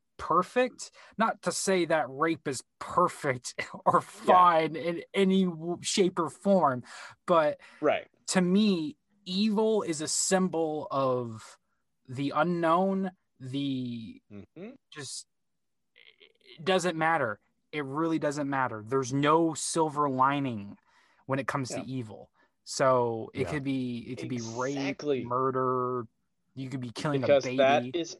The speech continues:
Speaker 2: evil.
Speaker 1: Right?
Speaker 3: Yeah.
Speaker 2: That's, that's what I, that's not my third thing. I was gonna say, Art's the bad guy.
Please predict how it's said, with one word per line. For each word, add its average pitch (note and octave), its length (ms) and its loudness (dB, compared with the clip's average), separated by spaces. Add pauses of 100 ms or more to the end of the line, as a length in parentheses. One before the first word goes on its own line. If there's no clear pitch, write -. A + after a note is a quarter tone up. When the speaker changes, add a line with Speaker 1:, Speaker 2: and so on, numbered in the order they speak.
Speaker 2:
evil. G#3 460 -12 (480)
Speaker 1:
Right? A#3+ 360 -8
Speaker 3:
Yeah. G#2 140 -4
Speaker 2:
That's, E3 200 6
that's D#3 200 2
what D#3+ 100 4
I, D#3+ 120 6 (200)
that's D3 240 6
not D3+ 220 6
my D3 160 4
third E3 260 4
thing. F#3 140 6
I - 20 8
was D3 100 4
gonna E3+ 100 -4
say, C#3+ 220 4 (380)
Art's D#3+ 420 4
the F3 180 2 (180)
bad F3 400 4
guy. F#2+ 400 -2